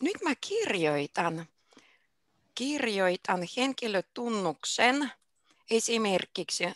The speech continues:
nolla viisi, nolla yksi, yhdeksän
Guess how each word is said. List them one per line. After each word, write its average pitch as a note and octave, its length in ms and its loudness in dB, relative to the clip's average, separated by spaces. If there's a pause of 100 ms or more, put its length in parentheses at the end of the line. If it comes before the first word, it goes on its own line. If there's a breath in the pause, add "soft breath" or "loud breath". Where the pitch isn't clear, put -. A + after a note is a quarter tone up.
nolla A#3 440 2 (140)
viisi, G3 540 0 (520)
nolla G#3 460 4 (100)
yksi, B3+ 580 -2 (720)
yhdeksän E3+ 760 2